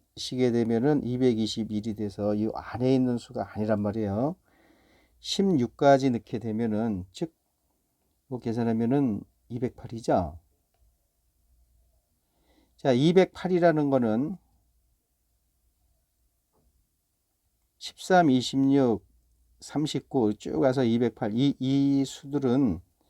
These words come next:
이백이십일과 이백이십일과 서로 소가 아닌 겁니다. 그 이거 몇 개냐면은 요 하나, 둘, 점점점 십육이 열여섯 개 있단 말이에요. 열여섯 개.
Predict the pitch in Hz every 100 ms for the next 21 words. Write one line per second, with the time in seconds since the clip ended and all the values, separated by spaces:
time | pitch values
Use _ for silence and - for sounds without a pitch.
0 | _ _ _ _ _ _ _ _ _ 131
1 | 147 151 160 160 131 123 123 135 120 107
2 | 107 110 98 107 147 - 117 120 120 127
3 | 123 107 107 - 104 113 110 113 131 127
4 | - 160 151 143 143 - - - 117 120
5 | 117 104 101 95 92 _ _ _ _ _
6 | _ _ _ _ _ _ _ 170 165 127
7 | 110 127 127 123 120 107 131 185 - _
8 | - - - 160 156 143 123 - 120 98
9 | 87 - 135 131 123 120 113 - 156 135
10 | 110 101 117 160 160 151 117 - 98 92
11 | 92 92 95 90 _ -